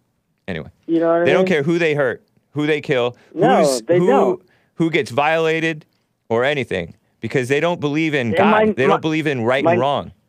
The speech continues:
Speaker 1: They believe in their ideology.
Speaker 2: My brother keeps asking me, "Can, uh, well, anyway, my nieces need to get vaccinated," and I'm like, "No, don't do it. They're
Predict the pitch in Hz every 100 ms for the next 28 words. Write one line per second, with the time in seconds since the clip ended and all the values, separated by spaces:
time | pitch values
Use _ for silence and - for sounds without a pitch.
0 | _ _ - 117 131 139 131 127 117 120
1 | 113 - 113 107 98 104 92 80 73 -
2 | _ _ _ _ _ _ _ _ _ _
3 | - - _ _ _ _ _ _ - 165
4 | 160 208 254 226 - 190 208 226 240 208
5 | 208 170 196 180 - 156 156 147 135 -
6 | 156 165 156 - _ - 220 202 175 175
7 | 220 277 208 175 175 156 139 151 170 -
8 | 135 127 123 120 - 127 135 151 160 147
9 | 135 185 175 127 156 165 185 101 - 131
10 | 131